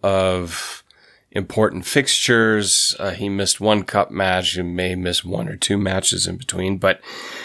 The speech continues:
uh, I, to me, my, I guess my biggest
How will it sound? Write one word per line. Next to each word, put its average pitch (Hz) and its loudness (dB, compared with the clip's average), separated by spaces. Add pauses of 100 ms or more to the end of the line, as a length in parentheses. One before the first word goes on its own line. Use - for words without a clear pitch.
(300)
uh, 82 -6
I, - -10 (680)
to - -2
me, 151 6 (680)
my, 123 0
I 127 2
guess 143 2
my 151 4
biggest 139 -2